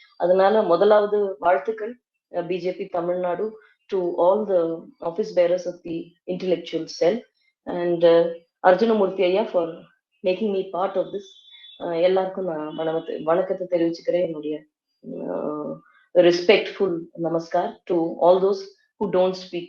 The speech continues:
uh, English and who are part of this, uh, wonderful session on, uh, national education policy. நான் வந்து, அஹ்,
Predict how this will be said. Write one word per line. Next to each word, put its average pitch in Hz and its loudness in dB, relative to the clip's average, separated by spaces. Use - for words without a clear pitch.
uh, 151 0
English 180 0
and 160 0
who 160 0
are 156 0
part 175 2
of 175 -6
this, 170 -4
uh, 160 -2
wonderful 208 2
session 180 -4
on, 165 -4
uh, 151 -6
national 165 -4
education 160 -6
policy. 165 0
நான் 220 4
வந்து, 226 -2
அஹ், 170 -8